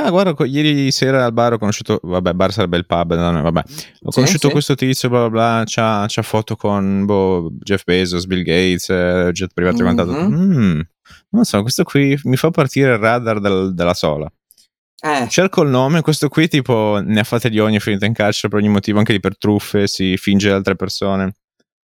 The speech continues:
Speaker 1: Ehm, fa tutte robe del tipo, sai questa roba del tipo, che ne so, un jet privato si deve spostare, eh, ti ritrovi, che ne so, da,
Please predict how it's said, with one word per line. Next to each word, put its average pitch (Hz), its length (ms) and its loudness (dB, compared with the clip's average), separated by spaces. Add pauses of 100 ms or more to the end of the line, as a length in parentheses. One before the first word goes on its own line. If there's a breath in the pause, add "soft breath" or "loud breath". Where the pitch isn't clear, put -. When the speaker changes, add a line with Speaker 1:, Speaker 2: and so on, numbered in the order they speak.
(160)
Speaker 1:
Ehm, 87 720 2
fa 98 140 -4
tutte 110 240 0
robe 110 180 0
del 104 140 2
tipo, 104 180 -4
sai 110 140 -2
questa 104 220 -2
roba 98 120 2
del 98 80 0
tipo, 95 180 -2
che 101 80 0
ne 95 80 0
so, 95 160 0
un 87 120 0
jet 101 160 0
privato 101 420 0
si - 160 -4
deve 92 120 2
spostare, 92 640 0 (560 soft breath)
eh, 80 1000 -2
ti - 100 -2
ritrovi, 85 340 0
che 90 100 -4
ne 87 100 -2
so, 80 320 -4
da, 80 640 0